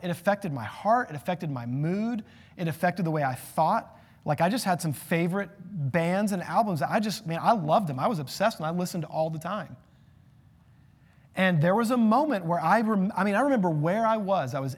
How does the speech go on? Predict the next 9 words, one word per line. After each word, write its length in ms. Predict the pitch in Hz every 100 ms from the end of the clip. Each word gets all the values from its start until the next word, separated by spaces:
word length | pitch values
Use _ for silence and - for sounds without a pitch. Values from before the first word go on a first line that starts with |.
| -
in 160 | 202
my 140 | 240 233
bedroom. 480 | 170 160 151 165 165
I 80 |
was 160 | 135 127
reading 380 | 135 151 220 220
through 140 | 233
the 80 | 214
scripture, 640 | - 160 151 - 160 156